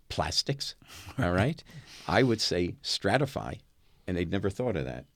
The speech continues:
you know, in terms of, "Oh, here's something that's important." So it's the communication, I think, between what you're doing. I mean, the other problem was, uh,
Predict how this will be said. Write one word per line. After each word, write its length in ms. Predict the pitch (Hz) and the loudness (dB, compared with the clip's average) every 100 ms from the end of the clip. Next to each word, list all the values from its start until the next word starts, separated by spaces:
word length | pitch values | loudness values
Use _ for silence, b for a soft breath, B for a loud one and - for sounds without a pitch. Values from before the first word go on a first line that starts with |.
| _ | _
you 160 | 92 | -8
know, 120 | 87 80 | -6 -6
in 140 | 73 73 | -6 -4
terms 260 | 90 80 | -2 0
of, 140 | 78 90 | 0 2
"Oh, 160 | 104 | 2
here's 180 | 78 90 | 4 0
something 220 | - 71 | 0 0
that's 200 | 76 - | 0 0
important." 460 | 82 - 110 - - | -4 0 0 0 -2
So 300 | - 80 - | -4 -2 -2
it's 200 | - - | -4 -4
the 100 | - | -4
communication, 920 | - 98 110 117 - - 127 131 73 | 0 2 4 2 -2 -2 -2 -2 -4
I 100 | 62 | -4
think, 260 | - 82 - | -4 -6 -6
between 360 | 71 - 78 | -10 -6 -4
what 180 | 76 69 | -2 -4
you're 60 | - | -6
doing. 280 | 131 123 65 | -2 -2 0
I 20 | |
mean, 140 | 87 | 2
the 100 | 90 | 6
other 140 | 127 123 | 8 8
problem 320 | 95 85 78 | 6 4 4
was, 180 | 78 - B B B B - | 2 0 B B B B -2
uh, 300 | - 82 78 | 2 4 4